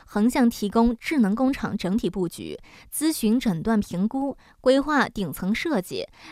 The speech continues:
产线设计改造、智能仓储物流、工业系统集成服务，纵向提供智能化装备、产线、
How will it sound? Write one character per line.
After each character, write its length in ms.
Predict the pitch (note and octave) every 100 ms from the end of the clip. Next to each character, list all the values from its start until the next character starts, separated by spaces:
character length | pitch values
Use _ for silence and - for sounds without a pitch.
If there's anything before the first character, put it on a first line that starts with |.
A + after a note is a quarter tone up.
| -
产 260 | - F#3+ F#3
线 220 | - C4+
设 180 | - D4
计 120 | A#3
改 180 | G3+ -
造、 300 | - B3 - - _
智 220 | E4+ D4
能 260 | G3+ F#3+
仓 260 | A#3 D4+ D4+
储 160 | D#4 F3+
物 160 | G#3
流、 320 | F3 B2 A#2 - _
工 180 | B3 C4+
业 140 | C4+
系 220 | - D#4+
统 260 | B3 F3+ F3+
集 140 | G#3
成 180 | G#3+ G#3
服 300 | - E3 G#3
务， 160 | F3 - _
纵 240 | - D#4+ C4+
向 180 | C#4 A#3+
提 200 | - G#3+
供 260 | A#3+ B3
智 200 | - D#4+
能 140 | G3 G#3
化 160 | A#3
装 300 | G3 A3+ A#3+
备、 240 | B3+ A3 -
产 280 | - - -
线、 340 | B3 A#3 -